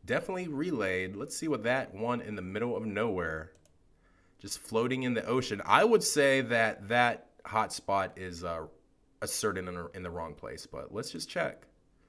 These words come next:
Yeah, so I don't know. There must be some land out there. There must be a landmass. So anyways,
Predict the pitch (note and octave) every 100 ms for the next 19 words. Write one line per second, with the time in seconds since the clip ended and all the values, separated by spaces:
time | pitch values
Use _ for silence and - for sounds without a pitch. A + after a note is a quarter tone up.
0 | _ _ _ _ _ _ _ _ _ _
1 | _ _ _ _ - - - - - -
2 | - G2+ F#2+ G2+ B2 D#3 F3+ E3+ F3 F#3+
3 | G3 - - - _ _ _ _ _ _
4 | _ - _ _ G#2+ A2+ G#3+ A3+ G#3+ E3+
5 | E3+ C#3 F#2+ D#2+ F2+ F#2+ C3 - A#2+ G2+
6 | F2+ E2 D2+ - - G2+ A2 C#3 F2+ E2
7 | E2 -